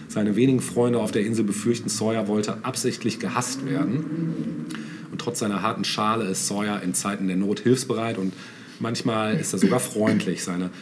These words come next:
Fertigkeiten im Umgang mit Waffen sind insbesondere im Kampf gegen die anderen, in Anführungsstrichen, oft von entscheidendem Vorteil. Zu den anderen komme ich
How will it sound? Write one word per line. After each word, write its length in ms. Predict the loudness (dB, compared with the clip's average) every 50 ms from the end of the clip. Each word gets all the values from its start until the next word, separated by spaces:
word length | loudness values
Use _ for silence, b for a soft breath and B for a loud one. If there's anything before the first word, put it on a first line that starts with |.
| B B B
Fertigkeiten 640 | -4 0 0 0 0 -2 -4 -2 -2 -2 -2 -2 -2
im 60 | -2
Umgang 240 | 0 -2 0 0 0
mit 160 | -2 -2 -2
Waffen 240 | -4 -2 -2 -2 -2
sind 140 | 0 -2 -2
insbesondere 460 | -2 -2 0 2 2 4 4 2 2
im 80 | 0
Kampf 240 | 0 -2 -4 -4 -2
gegen 340 | -2 -2 0 2 2 0 0 B B B -10 -4 -2
die 140 | -2 -2 -2 0
anderen, 520 | 2 2 4 6 6 8 8 8 6 6
in 100 | 6 4
Anführungsstrichen, 680 | 4 2 0 2 2 2 2 2 2 0 2 2 0 0 0
oft 260 | 0 -2 -2 -2 -6
von 240 | -4 -4 -4 -2 -2
entscheidendem 540 | -2 -4 -2 -2 -2 0 0 0 0 0 0
Vorteil. 400 | 0 0 -2 0 0 -2 -2 -2
Zu 80 | -2
den 140 | -2 -2 0
anderen 400 | 2 4 4 4 4 2 0 2
komme 220 | 2 2 2 2
ich 180 | 2 0 -4 B